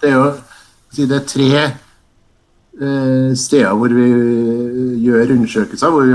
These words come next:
har fokus, og det er jo her på Vinjøra, <clears throat> og da er det gården Skeiet, som ligger vis-à-vis kirka, og så er det gården Fjellset, som ligger da rett ovenfor, eh, gamle samvirkelaget, og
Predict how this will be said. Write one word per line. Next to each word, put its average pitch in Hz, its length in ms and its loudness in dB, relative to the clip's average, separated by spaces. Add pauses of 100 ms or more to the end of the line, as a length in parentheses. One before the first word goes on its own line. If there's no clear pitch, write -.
har 113 260 0
fokus, 107 400 -4
og 120 140 -4
det 120 80 -2
er 113 80 -2
jo 104 100 -2
her 113 240 -4
på 117 140 -4
Vinjøra, 123 560 0 (880)
<clears throat> 151 160 0
og 123 100 -2
da 147 140 2
er 123 80 2
det 123 100 0
gården 113 400 0
Skeiet, 120 560 -2 (880)
som 127 160 0
ligger 117 220 -2
vis-à-vis 117 500 -2
kirka, 135 380 -4 (100)
og 131 80 -6
så 139 160 -4
er 117 80 0
det 117 160 -4
gården 110 380 0 (340)
Fjellset, 156 640 0
som 139 160 -4
ligger 139 240 2
da 135 80 2 (1040)
rett 151 320 -4
ovenfor, 143 560 0
eh, 151 560 -4
gamle 139 320 0
samvirkelaget, 120 880 -2
og 131 400 -6